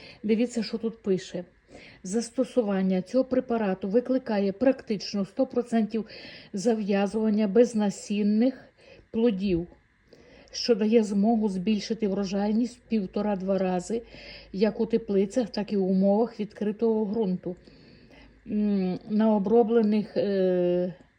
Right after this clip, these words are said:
ну, оцим рослинах плоди дозрівають на два тижні раніше. Вони більше зазвичайні, м'ясисті, мають прекрасні смакові якості.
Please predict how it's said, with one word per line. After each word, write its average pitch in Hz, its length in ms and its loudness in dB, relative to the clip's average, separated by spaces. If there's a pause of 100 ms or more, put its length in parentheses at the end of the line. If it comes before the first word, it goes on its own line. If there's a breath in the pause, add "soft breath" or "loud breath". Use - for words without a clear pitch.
(320 soft breath)
ну, 226 140 0
оцим 202 540 0
рослинах 220 720 0
плоди 220 400 0
дозрівають 208 720 0
на 202 140 2
два 208 220 -2
тижні 202 440 -2
раніше. 220 520 0 (460 loud breath)
Вони 233 260 4
більше 214 360 0
зазвичайні, 208 880 0
м'ясисті, 220 760 0
мають 202 440 2
прекрасні 214 600 -4
смакові 196 600 -4 (400 loud breath)
якості. 190 720 -2